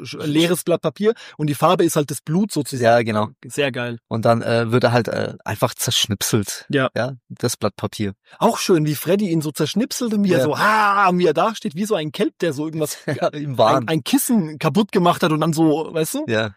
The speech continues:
Speaker 2: im Schnipselwahn.
Speaker 1: Geil.
Speaker 2: Sehr gut.
Speaker 1: Im Kelb, äh, Wahn. Ja, die Geimpfte ist auf dem Weg in die Anstalt.
Speaker 2: Ja.
Speaker 1: Und,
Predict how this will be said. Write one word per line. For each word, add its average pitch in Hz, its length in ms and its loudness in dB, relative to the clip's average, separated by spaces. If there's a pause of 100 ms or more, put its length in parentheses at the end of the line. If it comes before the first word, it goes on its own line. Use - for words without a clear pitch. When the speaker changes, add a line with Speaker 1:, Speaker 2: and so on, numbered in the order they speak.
(120)
Speaker 2:
im 107 100 -6
Schnipselwahn. 98 640 2 (140)
Speaker 1:
Geil. 135 320 2 (460)
Speaker 2:
Sehr 92 140 -2
gut. 92 240 -8 (200)
Speaker 1:
Im 135 120 -6
Kelb, 156 380 0
äh, - 340 -10
Wahn. 120 240 -6 (580)
Ja, 123 260 -4
die 113 100 -16
Geimpfte 175 380 2
ist 151 100 2
auf 156 80 6
dem 147 100 0
Weg 143 140 0
in 143 80 0
die 139 80 0
Anstalt. 185 540 -2
Speaker 2:
Ja. 90 180 -4 (420)
Speaker 1:
Und, 147 600 0